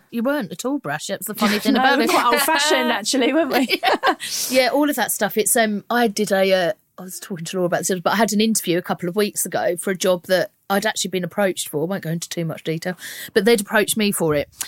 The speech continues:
Speaker 1: And then they said, "Somebody in the consultancy firm needs to speak to you." So I spoke to this person on a, um, said, "Oh, we want you to Zoom." And at the end of the meeting,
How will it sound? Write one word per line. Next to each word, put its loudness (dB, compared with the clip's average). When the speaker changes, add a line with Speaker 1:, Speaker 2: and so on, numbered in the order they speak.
Speaker 1:
And 4
then 4
they 2
said, 0
"Somebody 0
in 2
the -2
consultancy -2
firm -4
needs -4
to 0
speak -2
to -2
you." -6
So -2
I 0
spoke 2
to -4
this -4
person -4
on -2
a, 2
um, -2
said, 0
"Oh, 4
we 4
want -2
you -4
to -2
Zoom." 0
And -2
at 0
the 2
end 4
of -4
the -2
meeting, -4